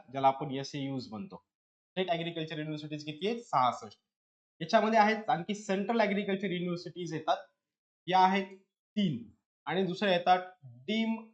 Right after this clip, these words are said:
ॲग्रिकल्चर युनिव्हर्सिटीज, ओके, या आहेत चार. अशा एकूण भारतामध्ये सत्याहत्तर ॲग्रिकल्चर युनिव्हर्सिटीज आहेत.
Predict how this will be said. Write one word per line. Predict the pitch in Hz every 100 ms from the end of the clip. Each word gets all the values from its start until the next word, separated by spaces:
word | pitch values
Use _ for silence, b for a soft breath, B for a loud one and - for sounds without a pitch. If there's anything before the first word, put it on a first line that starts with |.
| -
ॲग्रिकल्चर | 156 165 170 165 160 185 185 -
युनिव्हर्सिटीज, | 135 143 151 147 135 - 107 - -
ओके, | 147 - 113 - _ _ _ _ _
या | 160
आहेत | 175 160 190 208 _ _ _ _
चार. | 139 113 - - _ _ _
अशा | 117 127 202 202
एकूण | 160 147 151 165
भारतामध्ये | 151 127 127 139 131 131 156 185 - _ _ _ _ _
सत्याहत्तर | 139 - 170 170 170 - 214 220
ॲग्रिकल्चर | 156 147 143 147 135 - 151
युनिव्हर्सिटीज | 123 131 127 120 117 127 135 -
आहेत. | 95